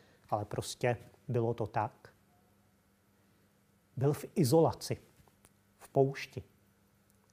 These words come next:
Ale uprostřed té izolace a pouště David znovu a znovu dělal zkušenost, že je tady něco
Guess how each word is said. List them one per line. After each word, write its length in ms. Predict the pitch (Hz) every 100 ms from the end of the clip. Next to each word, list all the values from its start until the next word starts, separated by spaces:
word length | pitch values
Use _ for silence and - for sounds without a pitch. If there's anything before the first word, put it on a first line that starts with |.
| _ _ _ _ _ _ _ _ _ _ _ _ _ _ _ _ -
Ale 140 | 117
uprostřed 520 | 110 139 139 - 156
té 140 | 170 165
izolace 640 | 165 131 175 185 - 135
a 80 | 123
pouště 540 | - 131 147 - 110 - - - _ _ -
David 280 | 117 135 120
znovu 420 | 113 151 147 185
a 80 | 208
znovu 380 | 147 151 139 156
dělal 320 | 143 147 156
zkušenost, 960 | - 131 - 143 131 143 - - - - _ _ _
že 120 | - 123
je 80 |
tady 260 | 117 127 151
něco 600 | 135 127 - 135 127